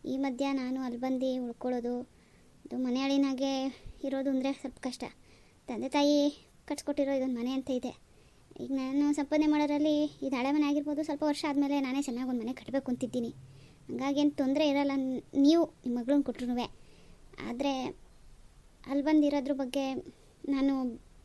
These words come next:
ಬೆಳಗ್ಗೆ ಅಷ್ಟೇ ರಂಗಸಾಮಣ್ಣ ಹೇಳಿರೋದ್ರಿಂದ ಇನ್ನೂ ಯೋಚನೆ ಮಾಡಿಲ್ಲ. ಯೋಚನೆ ಮಾಡಿ ನಿಮ್ಗೆ ಹೇಳ್ತೀನಿ.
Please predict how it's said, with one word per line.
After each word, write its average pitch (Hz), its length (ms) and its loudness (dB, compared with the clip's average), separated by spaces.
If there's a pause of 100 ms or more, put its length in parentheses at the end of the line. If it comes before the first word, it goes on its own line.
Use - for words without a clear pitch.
(120)
ಬೆಳಗ್ಗೆ 254 280 2
ಅಷ್ಟೇ 285 160 2
ರಂಗಸಾಮಣ್ಣ 269 380 0
ಹೇಳಿರೋದ್ರಿಂದ 262 520 0
ಇನ್ನೂ 254 220 0
ಯೋಚನೆ 277 220 -2
ಮಾಡಿಲ್ಲ. 262 240 -6 (540)
ಯೋಚನೆ 302 260 2
ಮಾಡಿ 262 360 2
ನಿಮ್ಗೆ 254 260 0
ಹೇಳ್ತೀನಿ. 233 320 -2